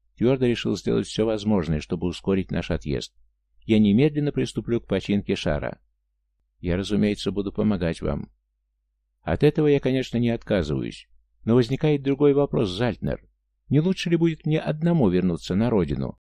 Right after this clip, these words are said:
а вам остаться и продолжать изучение Марса? Это немыслимо. Один вы не сможете. Вы ошибаетесь. Одному-то мне даже легче будет вернуться. Едва ли наш шар теперь пригоден для двоих.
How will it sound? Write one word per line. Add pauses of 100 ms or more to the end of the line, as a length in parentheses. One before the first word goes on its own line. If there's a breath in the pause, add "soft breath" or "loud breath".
а
вам
остаться
и
продолжать
изучение
Марса? (1040)
Это
немыслимо. (160)
Один
вы
не
сможете. (540)
Вы
ошибаетесь. (140)
Одному-то
мне
даже
легче
будет
вернуться. (560)
Едва
ли
наш
шар
теперь
пригоден
для
двоих.